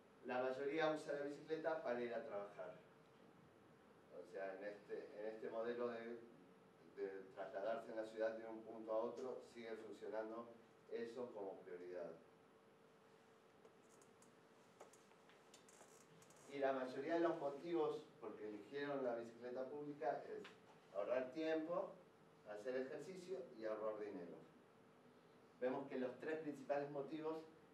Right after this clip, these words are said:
tienen que ver primero con algo instrumental,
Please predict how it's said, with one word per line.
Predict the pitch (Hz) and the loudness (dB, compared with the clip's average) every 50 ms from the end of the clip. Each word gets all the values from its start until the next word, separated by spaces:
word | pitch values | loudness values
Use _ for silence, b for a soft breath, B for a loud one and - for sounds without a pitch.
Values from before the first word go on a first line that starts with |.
| - - - | -16 -8 -4
tienen | 131 127 127 127 | -2 -2 -2 0
que | 127 123 120 | 2 4 6
ver | 123 123 - 139 139 139 - - - - - - - - - - - - - - - - - - - - - - - - - - - | 6 6 6 4 2 0 -8 -12 -18 -20 -20 -20 -20 -20 -20 -20 -20 -20 -20 -20 -20 -20 -20 -20 -20 -20 -20 -20 -20 -20 -18 -12 -8
primero | 120 120 120 135 143 156 156 156 | -4 -2 2 2 2 2 2 2
con | 139 131 | 2 2
algo | 127 131 127 127 123 | 2 2 2 0 0
instrumental, | 123 127 - 120 120 120 120 120 - 151 147 143 139 135 139 | -2 -4 -4 -4 -2 -2 -2 0 0 2 4 4 4 2 0